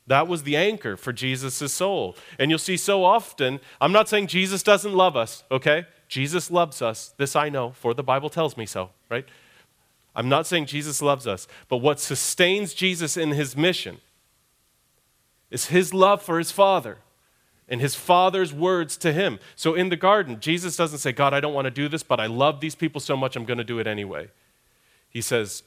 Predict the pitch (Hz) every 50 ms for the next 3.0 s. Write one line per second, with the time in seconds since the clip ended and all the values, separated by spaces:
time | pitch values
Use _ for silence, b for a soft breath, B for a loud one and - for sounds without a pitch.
0 | _ _ - 120 127 143 147 156 160 175 185 165 156 147 123 107 92 - 113 120
1 | 120 107 85 - - - - - - - - - - 131 127 117 120 110 104 95
2 | 104 - - 120 107 - - - 123 120 - - 101 107 - - 135 131 -